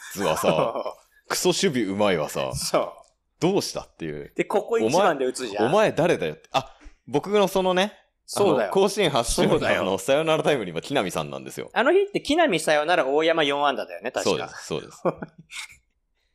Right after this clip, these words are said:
Speaker 2: ちなみに、あの、まあ、僕、岡田が好きなんですよ。
Speaker 1: うん。
Speaker 2: どんでんが好きで、それはだから解説ですごく理にかなったことを言っ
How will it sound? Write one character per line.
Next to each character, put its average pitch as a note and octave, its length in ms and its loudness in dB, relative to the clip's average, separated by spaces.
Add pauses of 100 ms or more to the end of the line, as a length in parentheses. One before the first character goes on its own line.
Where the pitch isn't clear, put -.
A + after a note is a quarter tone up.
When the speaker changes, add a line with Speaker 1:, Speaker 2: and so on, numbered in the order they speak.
(840)
Speaker 2:
ち C3+ 140 -16
な C#3+ 100 -2
み E3 140 -4
に、 F3+ 320 -2
あ C3 100 -2
の、 A#2 120 -4
ま A#2 100 0
あ、 A2 40 0
僕、 C#3 400 -4
岡 C#3 260 0
田 C3+ 100 2
が B2+ 100 -2
好 - 140 -8
き D3 100 -4
な F#2+ 100 -8
ん - 100 -20
で - 60 -20
す - 140 -10
よ。 F#2 80 -14
Speaker 1:
う D#2 60 -6
ん。 - 160 -10
Speaker 2:
ど B2+ 140 0
ん A2 80 -4
で G2+ 100 -10
ん G2+ 80 -14
が G2 100 -6
好 - 120 -10
き C3+ 140 -8
で、 D#3+ 200 2
そ D3 140 -2
れ E3+ 80 2
は F3 60 4
だ D#3+ 120 2
か A#2+ 60 -2
ら - 60 -4
解 G3 300 -2
説 G#3 240 -4
で G3+ 60 -2
す - 120 -4
ご E3 120 2
く C3 80 -6
理 A2+ 140 -10
に B2+ 100 -10
か C#3 140 -2
な C#3 80 -2
っ - 100 -20
た G#2 80 -6
こ F#2+ 100 -8
と G2 100 -14
を - 40 -12
言 F2+ 100 -16
っ - 40 -18